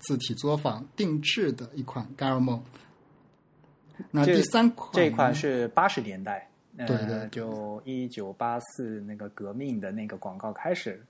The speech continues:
Speaker 2: 啊，Think Different 的那个广告宣传开始，就一直在用这，这套字，对吧？
Speaker 1: 对，它呢，为 Apple 塑造了一个比较文艺的、比较，甚至是有一点点激进的这样子的一个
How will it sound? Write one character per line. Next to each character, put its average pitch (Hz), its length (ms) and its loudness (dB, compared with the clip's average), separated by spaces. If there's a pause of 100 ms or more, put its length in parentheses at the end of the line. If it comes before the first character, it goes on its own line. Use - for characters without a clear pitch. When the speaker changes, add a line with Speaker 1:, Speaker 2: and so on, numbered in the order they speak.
Speaker 2:
啊， 98 220 -10
Think 131 320 -6
Different 104 440 -2
的 95 120 -8
那 107 160 -4
个 104 180 -6
广 98 440 -4
告 123 220 0
宣 160 260 -6
传 110 260 -8
开 151 160 -8
始， 98 240 -10
就 101 120 -12
一 104 120 -10
直 98 160 -10
在 107 180 -6
用 95 300 -10
这， 95 160 -12 (220)
这 101 100 -10
套 - 200 -14
字， - 260 -16
对 92 80 -12
吧？ - 160 -16 (320)
Speaker 1:
对， 135 380 4 (160)
它 202 220 2
呢， 208 160 4
为 190 140 8
Apple 180 400 2
塑 160 260 0
造 151 240 2
了 127 80 2
一 127 60 2
个 151 120 2
比 151 160 -4
较 151 260 2 (120)
文 120 260 -2
艺 175 200 2
的、 113 180 -8 (140)
比 131 140 0
较， 127 380 0 (120)
甚 - 200 4
至 151 60 6
是 151 220 8
有 131 160 8
一 175 40 0
点 180 160 6
点 160 220 6
激 185 220 0
进 180 260 2
的 120 100 4
这 139 120 -2
样 120 160 2
子 117 100 -4
的 113 140 -6
一 110 100 -4
个 113 340 -4